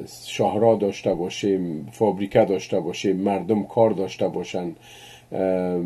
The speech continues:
یعنی از نگاه اقتصادی مردم آرام شون، اما اگر که مردم مدنی نشن، اه، این بسیار، اه، تاثیرات بسیار، بسیار، اه، خانمانسوز داره.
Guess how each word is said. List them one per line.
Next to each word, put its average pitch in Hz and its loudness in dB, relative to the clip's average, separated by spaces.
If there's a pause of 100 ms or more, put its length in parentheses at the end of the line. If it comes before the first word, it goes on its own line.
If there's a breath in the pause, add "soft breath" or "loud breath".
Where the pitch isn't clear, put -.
(240)
یعنی 104 4
از 95 2
نگاه 104 6
اقتصادی 107 2
مردم 92 4
آرام 87 2
شون، 80 -6
اما 95 -2
اگر 95 -2
که 101 -4
مردم 98 4 (300 soft breath)
مدنی 98 2
نشن، 143 4 (560 soft breath)
اه، 90 -4 (440)
این 127 6
بسیار، 127 4
اه، 92 2
تاثیرات 104 0
بسیار، 113 4
بسیار، 95 0 (120)
اه، - -6
خانمانسوز 117 -2
داره. 98 0